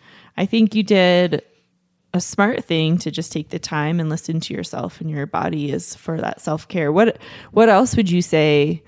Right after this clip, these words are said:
that you've been trying? 'Cause this, it's not like this situation, this particular situation happened over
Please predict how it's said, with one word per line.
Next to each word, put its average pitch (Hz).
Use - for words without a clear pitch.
that -
you've 180
been 165
trying? 170
'Cause 208
this, 240
it's -
not 254
like 208
this 180
situation, 160
this 220
particular 190
situation 165
happened 170
over 151